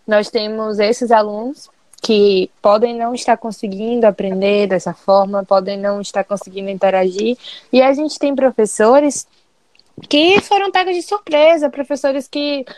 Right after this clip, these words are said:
não tinham nenhum acesso a plataformas digitais, não, não tiveram nenhum curso, não tiveram nenhuma formação continuada em relação às novas tecnologias,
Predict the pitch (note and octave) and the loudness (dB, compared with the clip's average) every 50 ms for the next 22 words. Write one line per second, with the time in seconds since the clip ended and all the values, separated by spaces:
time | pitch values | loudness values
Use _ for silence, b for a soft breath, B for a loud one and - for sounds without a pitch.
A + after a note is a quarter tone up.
0 | B B B - C#4 C#4+ D4 C#4 - D4 C#4+ C#4 C#4 C#4 C#4 C4+ C4+ C#4 D4 D#4+ | B B B -4 -4 -2 -2 -4 -4 -6 -4 -4 -2 -2 -2 -2 -2 0 0 2
1 | F4 F4+ - - C#4+ B3 B3 B3 B3 - - B3+ B3 A#3 A3+ A3+ A3 G#3+ G#3 G3+ | 0 0 0 0 2 2 2 2 0 2 4 4 6 6 6 6 6 4 4 2
2 | G3 G3 F#3 _ _ _ _ - - _ - D#4+ E4 G#4 G#4 - F#4 F4 E4 D#4+ | 0 -2 -4 _ _ _ _ -20 -6 _ 0 2 2 2 0 0 0 0 -2 -6
3 | C4+ B3+ B3+ C4+ B3+ _ - A3 A3+ A#3 A#3+ A3+ G#3 G3 G#3+ G#3 - - _ _ | -6 -8 -10 -10 -8 _ -2 0 0 0 0 0 -2 -2 -6 -8 -12 -16 _ _
4 | _ _ _ - B3 A#3+ A#3+ A#3+ A3 _ _ - A#3 A#3+ A#3+ A#3+ - C4 A#3 A3 | _ _ _ -12 -10 -8 -8 -8 -10 _ _ -12 -10 -8 -8 -6 -6 0 2 4
5 | A3+ A#3 A3+ A3+ A3+ A3+ A3+ A3+ A3 G#3+ G3+ - - A#3+ A#3+ B3 A#3+ A3+ - - | 4 4 2 -2 -6 -6 -6 -6 -6 -6 -8 -4 0 2 2 2 2 0 -2 -4
6 | A#3 A3+ A3+ A3+ G#3 - A3 G#3+ G#3 G#3 G#3 G#3+ G#3+ A3+ B3 A#3+ - C4+ C4 C4+ | -4 -4 -4 -4 -4 0 2 4 4 2 2 -4 -4 -4 -2 0 0 0 2 0
7 | B3+ - B3 A#3 G#3+ A3+ A3 - A3+ A3 G#3 G3 F#3+ F#3+ G#3 G#3 A#3 B3+ C4+ B3+ | 0 -2 -4 -4 -4 -6 -6 -6 -4 -2 0 0 2 2 2 0 0 2 0 0
8 | A#3+ - A#3 A3+ G#3+ G3 G3 F#3 F3+ F3+ F#3 - - F3+ - F#3 F3+ F3 F3 F3 | 0 0 0 0 0 0 -2 -6 -6 -6 -6 -4 -4 -4 -4 -4 -2 0 0 0
9 | F3 F3 G#3+ B3 C#4 D4 C#4 - | 0 0 2 4 4 4 2 0